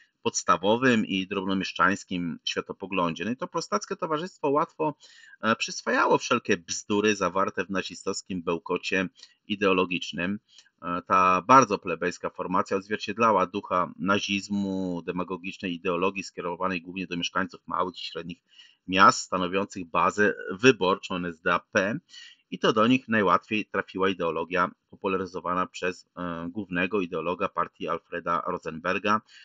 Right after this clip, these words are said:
no i oczywiście szefa S S Heinricha Himmlera. Obaj byli głęboko przekonani, że na drodze do stworzenia nowych Niemiec stoi nie tylko masoneria, komunizm czy Żydzi, ale przede wszystkim stoi,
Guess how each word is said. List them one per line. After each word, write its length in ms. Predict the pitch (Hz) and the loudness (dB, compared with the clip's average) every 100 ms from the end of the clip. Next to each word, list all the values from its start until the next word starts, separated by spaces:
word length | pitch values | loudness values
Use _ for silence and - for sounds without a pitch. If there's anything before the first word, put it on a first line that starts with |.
| _ | _
no 80 | 135 | 0
i 60 | 139 | 0
oczywiście 380 | - 95 - 101 | 0 -6 -4 -2
szefa 320 | - - 90 | -2 -2 -4
S 160 | - | -4
S 180 | 87 87 | -6 -4
Heinricha 520 | - 90 80 - 85 - _ | -6 -6 -8 -8 -8 -8 _
Himmlera. 600 | - 104 110 120 107 80 | -4 0 6 8 8 6
Obaj 260 | 92 92 | 2 0
byli 200 | 90 92 | 0 -4
głęboko 400 | 92 90 92 - | -4 -4 -4 -8
przekonani, 720 | - - - 95 101 104 120 - _ _ _ | -12 -14 -6 -2 0 0 -2 -4 _ _ _
że 100 | - | -4
na 120 | 101 | -2
drodze 280 | 92 107 110 | 0 -2 -2
do 100 | 95 | -8
stworzenia 540 | 90 _ 87 104 101 90 | -12 _ -4 0 2 2
nowych 380 | 98 90 - | 0 0 -4
Niemiec 600 | 98 101 92 92 120 - - _ _ - | 0 2 4 2 0 -2 -16 _ _ -12
stoi 460 | 95 - 117 127 120 | -10 0 4 6 6
nie 120 | 151 | 2
tylko 400 | - 202 165 110 | 0 0 0 2
masoneria, 760 | 101 95 - 80 92 110 113 85 | 2 2 -2 -2 2 4 4 0
komunizm 840 | - 87 87 90 104 117 98 87 | -4 -8 -6 -4 0 0 0 -4
czy 320 | 80 - 82 85 | -6 -6 -6 -6
Żydzi, 420 | - 82 76 110 | -4 -4 -4 -2
ale 180 | 120 156 | 0 0
przede 280 | - 147 | -4 -4
wszystkim 340 | - 101 - 127 | -4 -8 -8 -8
stoi, 500 | - - 87 87 | -4 0 2 0